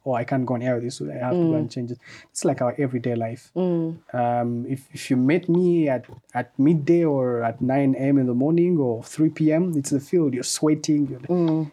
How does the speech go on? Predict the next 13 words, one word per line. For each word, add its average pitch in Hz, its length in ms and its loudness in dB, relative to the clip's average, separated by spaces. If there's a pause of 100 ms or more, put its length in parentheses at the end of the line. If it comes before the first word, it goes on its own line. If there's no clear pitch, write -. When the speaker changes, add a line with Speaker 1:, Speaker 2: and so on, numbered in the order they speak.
Speaker 1:
you're 143 120 0
carrying 180 420 2
bags 165 300 2
of 139 140 0
cameras 170 420 0
and 131 340 -2
tripods. 160 760 -2
You're 120 80 -6
filming. 180 720 0
You're, 143 220 0 (520)
you 147 100 0
get 170 140 2
it. 147 140 0